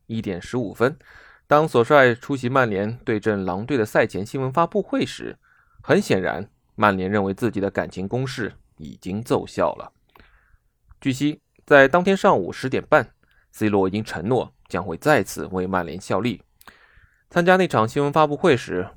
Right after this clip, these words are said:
我们已经得知曼联加入了 C 罗的争夺战，于是在发布会上问索帅，曼联截胡的可能性有多大？他给出了积极的回答。如果问我有何评价，我会说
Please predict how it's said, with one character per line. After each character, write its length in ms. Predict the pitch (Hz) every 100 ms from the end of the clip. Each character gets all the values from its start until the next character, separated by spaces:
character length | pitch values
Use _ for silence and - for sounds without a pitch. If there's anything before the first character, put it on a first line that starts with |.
| -
我 120 | - 92
们 160 | 110
已 60 | 92
经 180 | 120 147
得 160 | 90
知 160 | 85 92
曼 160 | 101
联 180 | 90 90
加 200 | 98 113
入 100 | 120
了 80 | 92
C 200 | - 117
罗 120 | 92
的 80 | 92
争 220 | - 147
夺 180 | - -
战， 320 | - 98 - _ _ _ -
于 100 | 147
是 220 | 190 156
在 180 | 156 147
发 160 | 165
布 80 | 156
会 180 | 190 143
上 320 | 131 98 - -
问 200 | 110 98
索 220 | 95 - -
帅， 300 | 131 110 - _ - - - _ _
曼 180 | 196 170
联 180 | 143 156
截 200 | 156 165
胡 160 | 180
的 80 | 175
可 200 | - 90
能 140 | 60 101
性 220 | 170 127
有 100 | -
多 200 | - 110
大？ 300 | 131 151 - _ _ _ _ _ -
他 120 | 120
给 200 | 101 85
出 160 | -
了 160 | 104 90
积 200 | - 147
极 100 | 135
的 80 | 98
回 220 | - 85
答。 260 | 80 57 - _ _ _ _ _ _ _ _ _ _ _ _ _ _ _ _
如 200 | 156 233
果 120 | 110
问 200 | 170 101
我 160 | 95 127
有 120 | -
何 160 | -
评 280 | 104 - 87
价， 280 | 120 127 101 - _
我 120 | - 101
会 120 | 104
说 300 | 107 104